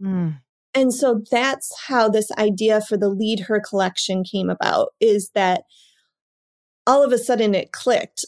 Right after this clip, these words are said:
Speaker 2: Like, we are in such a unique time as women, right? And for our girls, you know, that we want to teach them to use their voice, and we want them, we want to expose them to those stories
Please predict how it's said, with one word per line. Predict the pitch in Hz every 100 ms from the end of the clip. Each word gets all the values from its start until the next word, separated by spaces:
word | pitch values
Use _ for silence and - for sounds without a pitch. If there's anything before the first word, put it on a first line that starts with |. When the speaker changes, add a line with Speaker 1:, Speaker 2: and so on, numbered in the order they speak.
| -
Speaker 2:
Like, | 240 226 214 - -
we | 226 277
are | 277
in | 220 208
such | 208 220 214
a | 202 175 -
unique | 202 226 220 240 247 -
time | - 247 202 175 170 196 190 254 _ _ _ -
as | 226 214 185
women, | 208 214 170 139 202 202
right? | 208 190 214 247 -
And | 226 208 202 - - _ -
for | - 226 226
our | - 196
girls, | 185 214 208 185 170 196 - -
you | 240 233
know, | 208 196
that | 208
we | 185 226
want | 202 208 -
to | -
teach | - 214 -
them | 190 185
to | 190
use | 180 180
their | 190 185
voice, | 190 185 208
and | 202
we | 202
want | 196 190 208 -
them, | 208 202 202 _
we | 208 240
want | 240
to | 220
expose | 202 - 214 226
them | 208 180
to | 180
those | 196 190
stories | - 185 220 208 - 175